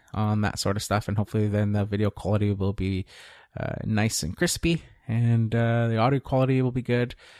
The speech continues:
and can put out some, uh, a good quality product there for you guys. Um, again, also, if you guys are looking for, um, a website or a website host,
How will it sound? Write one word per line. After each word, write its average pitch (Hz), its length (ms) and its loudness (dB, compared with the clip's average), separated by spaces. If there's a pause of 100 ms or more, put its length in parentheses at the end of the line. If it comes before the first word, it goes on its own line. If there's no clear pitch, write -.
(280)
and 104 320 -2
can 104 140 -4
put 104 160 -4
out - 120 -2
some, 101 320 2
uh, 98 140 6 (260)
a 104 120 -4
good 95 360 -2
quality 95 380 -2
product 87 460 -4
there 104 300 -4 (120)
for 107 140 -4
you 101 120 0
guys. 135 380 -4 (480)
Um, 127 640 2 (260)
again, 160 440 4
also, 170 300 2
if 165 120 0
you 160 80 -4
guys 156 240 4
are 151 40 6
looking 151 300 2
for, 156 500 2 (440)
um, 123 760 2 (440)
a - 40 2
website 147 720 2
or 110 120 2
a 110 40 2
website 127 340 2
host, - 600 2